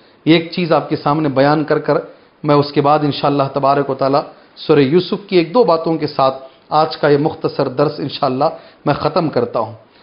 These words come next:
कहानियाँ और स्टोरीज कुरान में क्यों पेश की गई हैं? मकसद क्या है? अल्हम्दुलिल्लाह,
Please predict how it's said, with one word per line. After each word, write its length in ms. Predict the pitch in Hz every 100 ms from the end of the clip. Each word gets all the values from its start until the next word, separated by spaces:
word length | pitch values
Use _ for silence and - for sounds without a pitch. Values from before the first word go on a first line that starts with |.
| _ _ -
कहानियाँ 500 | 190 262 302 320 294
और 140 | 226
स्टोरीज 580 | - - 233 233 247 226 - -
कुरान 220 | 190 202
में 240 | 208 196 190
क्यों 160 | 208
पेश 300 | 202 180 170
की 140 | - 156
गई 240 | 143 143
हैं? 240 | 117 117 107 _ _ _ _ _ _ _ -
मकसद 520 | 147 151 - 165 - -
क्या 120 | 107
है? 200 | 95 - - -
अल्हम्दुलिल्लाह, 760 | 135 - 143 123 127 123 123